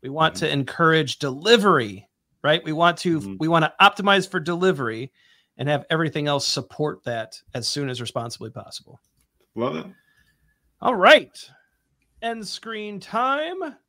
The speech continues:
Speaker 2: That is a wrap.
Speaker 1: Be sh-, <laughs> sure to like and subscribe. Check out the socials. Check out our community, community dot agile for humans dot com. It's where a lot of top Agilists are now hanging out and having great discussions. Check it out.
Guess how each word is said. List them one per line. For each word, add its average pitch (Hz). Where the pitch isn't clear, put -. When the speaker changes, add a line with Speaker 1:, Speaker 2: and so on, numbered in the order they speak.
Speaker 2:
That 170
is 127
a 101
wrap. -
Speaker 1:
Be 147
sh-, -
<laughs> -
sure -
to 151
like 208
and 202
subscribe. 226
Check 208
out 196
the 165
socials. 220
Check 220
out 233
our 220
community, 208
community 185
dot 175
agile 185
for 180
humans 190
dot 185
com. 226
It's -
where 135
a 131
lot 185
of 175
top 180
Agilists 175
are 160
now 160
hanging 165
out 180
and -
having 160
great 160
discussions. 220
Check -
it -
out. 180